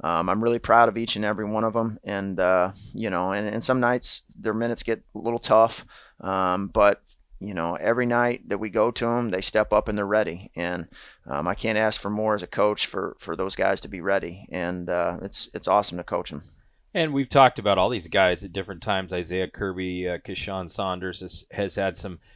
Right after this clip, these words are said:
Speaker 2: games we've talked about, Kendall Munson. Um, y-, you know, in this game in particular, as I watched it, you know, Isaiah Johnson, uh, the one thing you really notice about him is he's got such great,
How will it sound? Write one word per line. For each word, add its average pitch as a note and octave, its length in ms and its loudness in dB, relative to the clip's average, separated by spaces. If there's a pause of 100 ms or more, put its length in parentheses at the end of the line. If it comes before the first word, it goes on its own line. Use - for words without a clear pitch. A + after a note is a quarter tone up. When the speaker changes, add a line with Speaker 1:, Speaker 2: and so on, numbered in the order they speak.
(180)
Speaker 2:
games G2 240 -4
we've G2 160 -8
talked F#2+ 260 2
about, G2 260 -2
Kendall F#2+ 280 -4
Munson. F#2+ 440 -6 (400)
Um, F#2 400 4 (180)
y-, - 200 -14 (260)
you C3+ 100 -4
know, A#2+ 180 0
in A2+ 160 0
this D3 260 6
game C3+ 260 2
in A2 80 -4
particular, A#2+ 720 0
as G#2 120 0
I A#2 160 6
watched A2 400 4
it, G#2 140 -6 (240)
you A2 100 -4
know, G#2 140 -4
Isaiah A#2 480 2
Johnson, G#2+ 680 -2 (460)
uh, G2+ 320 0
the A2+ 120 -2
one C#3+ 220 4
thing C#3 180 2
you B2 100 -4
really A#2 220 2
notice A2+ 380 0
about G2+ 380 4
him A2+ 380 0
is G2 240 -4
he's G2+ 240 -8
got A2+ 240 2
such - 340 -4
great, A#2 440 4